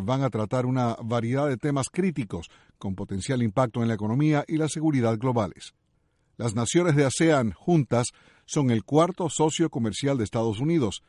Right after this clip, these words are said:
En los puertos de California, el comercio con el sureste asiático es floreciente, ascendiendo a más de cincuenta y tres mil millones de dólares en dos mil catorce, lo que hace a las naciones de asean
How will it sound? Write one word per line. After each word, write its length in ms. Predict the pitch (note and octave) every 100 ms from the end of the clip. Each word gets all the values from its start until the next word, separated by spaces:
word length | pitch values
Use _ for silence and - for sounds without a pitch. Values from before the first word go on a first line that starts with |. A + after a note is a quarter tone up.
| _ _ _ -
En 100 | F2
los 160 | F#2
puertos 320 | - C3 A2 G#2+
de 80 |
California, 680 | G#2+ G2 F#2+ C3+ B2+ C#3+ D3+
el 100 | G#2+
comercio 500 | G2+ A2+ A#2+ - B2+
con 140 | A#2
el 80 | G#2+
sureste 380 | - A2+ A#2 A#2
asiático 460 | G2+ C3 B2 A#2 A#2+
es 80 |
floreciente, 720 | - C3+ C3 C#3+ E3 D3 G2+ _ _ _ -
ascendiendo 560 | F2 F#2+ G2+ A#2+ B2
a 40 | A2+
más 140 | B2
de 120 | C3+
cincuenta 460 | A#2+ A#2 A#2 G#2+ G#2+
y 60 |
tres 320 | G#2 G#2+ G2+ B2
mil 320 | D3+ F3+ F3+ _ _
millones 420 | F#2+ G2 B2+ C#3+
de 120 | A2+ G#2+
dólares 500 | C#3+ D3 G#2 F#2 F#2
en 120 | E2+
dos 140 | D#2+
mil 140 | G#2 G#2+
catorce, 540 | C3 E3 D3 D#3+ C#3 _ _ _ -
lo 140 | B2
que 180 | B2+ C#3
hace 320 | F3+ - G#2+
a 60 | F2+
las 220 | E2+ F2+
naciones 360 | F2 C3 C3
de 120 | A2+ G#2+
asean 420 | - D#3 C#3+